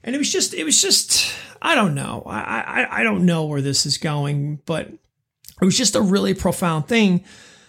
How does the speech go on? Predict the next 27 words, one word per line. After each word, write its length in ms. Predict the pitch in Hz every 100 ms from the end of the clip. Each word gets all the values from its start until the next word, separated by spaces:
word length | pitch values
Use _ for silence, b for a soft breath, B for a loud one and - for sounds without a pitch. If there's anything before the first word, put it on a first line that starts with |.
| B 202
that 120 | 202
I 260 | 233 247 240
knew 600 | 214 233 160 139 139 - _ _ _ _ _ _ _ _ _ _
that 540 | 185 175 170 170 - _ -
my, 260 | 185 180 190 -
my 180 | 185 185
setback 640 | - 190 190 165 151 143
of 220 | 143 139
not, 300 | 165 170 - -
you 120 | 175
know, 280 | 160 143 170 208 -
being 200 | 185 180
able 180 | 175 160
to 120 | -
get 120 | 156 165
out 120 | 151
of 100 | 139
bed 180 | 175 160
right 160 | 170
now 360 | 143 147 151 - -
and 220 | 160 151
run 400 | 180 180 156 -
and 180 | - 139
play 200 | - 170
with 180 | 160 -
my 140 | 147
kid 600 | 139 - 277 247 180 160